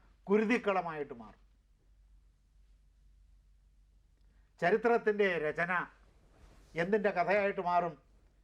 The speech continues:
ഭരണാധികാരികൾ അന്യോന്യം പക തീർക്കാൻ നടത്തിയ യുദ്ധമായിട്ട് മാറും. ചരിത്രസന്ധികൾ അവർക്ക് ഒളിച്ചിരിക്കാനുള്ള, ഈ ഭരണാധിപന്മാർക്ക് അന്യോന്യം പകയുള്ള ഭരണാധിപന്മാർക്ക്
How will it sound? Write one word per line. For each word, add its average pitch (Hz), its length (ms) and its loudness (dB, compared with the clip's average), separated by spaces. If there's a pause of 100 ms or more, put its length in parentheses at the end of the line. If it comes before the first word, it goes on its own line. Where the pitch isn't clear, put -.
(240)
ഭരണാധികാരികൾ 180 1000 0 (200)
അന്യോന്യം 156 540 -6 (360)
പക 165 300 2
തീർക്കാൻ 208 400 4 (140)
നടത്തിയ 156 320 -6 (100)
യുദ്ധമായിട്ട് 139 600 -6
മാറും. - 200 -20 (840)
ചരിത്രസന്ധികൾ 196 920 -2 (400)
അവർക്ക് 196 280 0
ഒളിച്ചിരിക്കാനുള്ള, 180 800 0 (520)
ഈ - 20 -2 (400)
ഭരണാധിപന്മാർക്ക് 175 920 0
അന്യോന്യം 185 420 -8
പകയുള്ള 170 380 -2
ഭരണാധിപന്മാർക്ക് 160 920 -6